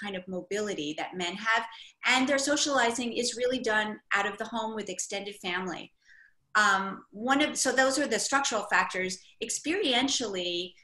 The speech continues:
um, it seemed to me that men who had life-changing doubt were really sad. They were devastated. They were, as Yisrael said, tortured. They were in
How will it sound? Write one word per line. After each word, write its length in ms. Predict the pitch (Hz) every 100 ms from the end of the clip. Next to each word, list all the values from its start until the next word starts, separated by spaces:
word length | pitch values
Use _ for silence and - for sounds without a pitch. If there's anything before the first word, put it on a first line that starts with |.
| _ _
um, 520 | 208 202 196 196 - - _ _ _ -
it 120 | 220
seemed 300 | - 294 302
to 120 | -
me 200 | 269 262
that 260 | 240 190 - 202
men 600 | 220 254 254 190 185 185 196
who 80 | 214
had 460 | 220 226 220 214 202
life-changing 640 | 202 220 - 233 214 190
doubt 380 | 196 185 180 175 - - - - _ 214
were 260 | 226 220
really 380 | 226 302 302 226
sad. 600 | - - 220 220 175 156
They 120 | 185
were 140 | 185 190
devastated. 920 | 233 240 233 - - 143 - 135 -
They 120 | 202
were, 200 | 202 190
as 460 | 185 202 190 - -
Yisrael 380 | 214 - 240 226
said, 240 | 226 196
tortured. 640 | - 262 269 - 160 147 -
They 100 | 196
were 100 | 208
in 180 | 214